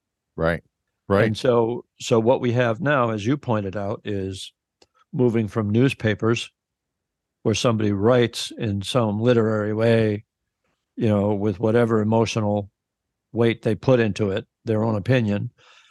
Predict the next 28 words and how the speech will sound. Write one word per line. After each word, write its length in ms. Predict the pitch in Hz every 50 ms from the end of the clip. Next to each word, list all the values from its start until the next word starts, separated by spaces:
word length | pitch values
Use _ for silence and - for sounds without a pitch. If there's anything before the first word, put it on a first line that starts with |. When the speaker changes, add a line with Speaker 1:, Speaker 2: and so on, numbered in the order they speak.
| _ _
Speaker 2:
and 140 | 123 113 110
then 180 | 120 117 113 104
going 260 | 117 117 113 113 107
to 120 | 98 107 101
radio 640 | 104 120 135 135 123 117 104 101 101 104 104 107
and 180 | - 113 101 92
screaming 440 | - - - 151 165 156 127 113 104
their 180 | 104 104 110 107
opinion. 580 | 101 - 110 107 95 98 104 110 113 113 110 - _ _ _ _ _ _ _ _ _ _ -
And 220 | 131 117 107 104
now 260 | 113 120 123 120 120
finally 420 | 107 - - 120 117 117 113 107 107
we 160 | 104 110 107
come 300 | - - 123 117 110 104 98
to 220 | - 113 104 101
television, 760 | 92 - 135 139 139 127 104 104 101 92 101 104 107 110 113 - _ _ - - - - _ _ _ _
where 200 | - 113 113 107
we 140 | 110 107 95
have 520 | 107 113 110 110 107 107 104 98 - - _ _ _ _ _ _ -
a 120 | 117 110
group 240 | - 131 143 135 135
of 140 | 135 120 101
the 100 | 113 101
beautiful 420 | 87 127 120 120 117 - 117 104
people 500 | - 120 123 120 - 113 110 110 107 135 - - -
expressing 580 | 123 - - - - 131 127 - - 113 107
their 160 | 104 107 104
thoughts, 540 | 98 - - 117 110 107 110 - - - -